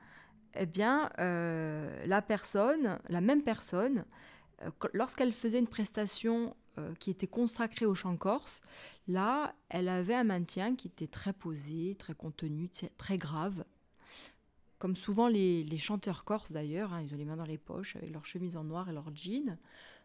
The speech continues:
Voilà, c'est très, euh, c'est, c'est, c'est pas du tout dans le, dans la, dans la fantaisie. Et donc la même personne, dans la seconde partie de son animation chantée, elle, là, elle allait vers donc de la, ce qu'on appelle de la, de la variété cosmopolite, anglais, euh,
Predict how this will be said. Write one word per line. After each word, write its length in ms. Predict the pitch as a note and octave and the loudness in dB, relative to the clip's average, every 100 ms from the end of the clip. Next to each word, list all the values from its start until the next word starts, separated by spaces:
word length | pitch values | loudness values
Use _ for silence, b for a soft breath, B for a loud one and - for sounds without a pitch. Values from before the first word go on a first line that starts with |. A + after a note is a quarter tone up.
| - | -12
Voilà, 300 | E3 D#3+ A#3 | -6 -4 -4
c'est 140 | - - | -6 -14
très, 320 | - E3+ D3+ | -12 -8 -6
euh, 100 | D3 - - - - _ - | -8 -12 -18 -20 -20 _ -16
c'est, 460 | - - - - - | -14 -12 -10 -12 -10
c'est, 280 | - - - | -12 -12 -12
c'est 160 | - | -4
pas 140 | - G#3 | 2 4
du 140 | F#3+ | 2
tout 160 | - G#3 | 0 4
dans 140 | F#3 | 4
le, 380 | E3+ E3 D#3 D#3+ - - - - - | 6 4 2 -2 -6 -14 -18 -18 -12
dans 420 | C#3+ - C#3+ D#3+ | -10 -4 -2 0
la, 260 | D#3 D3+ - - - B B B B _ | 0 -2 -4 -10 -16 B B B B _
dans 100 | - | 0
la 120 | E3 E3+ | 2 2
fantaisie. 560 | G3+ G#3 G#3 D#3 A3 - - _ - _ _ _ _ _ - - | 0 2 0 0 -2 -4 -18 _ -20 _ _ _ _ _ -20 4
Et 120 | A3 A3+ | 6 10
donc 180 | A#3+ | 10
la 100 | A3 | 10
même 200 | G#3+ F#4 | 10 8
personne, 400 | F4+ B3 - B3 | 6 4 6 6
dans 100 | B3+ | 6
la 140 | F#3 F3 | 6 2
seconde 400 | - C4+ C#4 B3 | 0 2 2 2
partie 340 | A3 - - | -2 -4 0
de 100 | F#3+ | 0
son 180 | E3 F3 | 0 0
animation 640 | E3+ F3 E3 D#3+ - F3+ | 0 2 0 0 -2 -2
chantée, 520 | E3 D3+ D3+ - F#3 D#4 - B B B B B _ - | -4 -4 -8 -4 -4 -4 -14 B B B B B _ -6
elle, 200 | F#3 F3+ | 0 2
là, 160 | G3+ G3 | 4 4
elle 120 | F3+ | 4
allait 260 | F3 F#3+ | 4 4
vers 160 | F3 F3 | 2 0
donc 200 | E3+ E3 | 0 0
de 80 | E3 | 2
la, 200 | D#3+ E3 | 2 0
ce 100 | - | -2
qu'on 80 | D#3+ | -2
appelle 240 | E3 F3+ | 0 0
de 80 | E3 | 2
la, 300 | D#3 D3+ - | 0 -2 -2
de 100 | D#3+ | -2
la 160 | D#3+ | 0
variété 480 | D#3+ E3+ F3 E3 G3 | 0 0 -2 -2 -4
cosmopolite, 920 | - E3 - D3 - D#3+ D3 G#3+ A3+ D#3+ | -4 -6 -6 -10 -4 -4 -2 -2 -2 -4
anglais, 720 | D3+ C#3 C#3+ D#3 E3+ | -4 -6 -6 -4 -4
euh, 20 | D#3+ | -4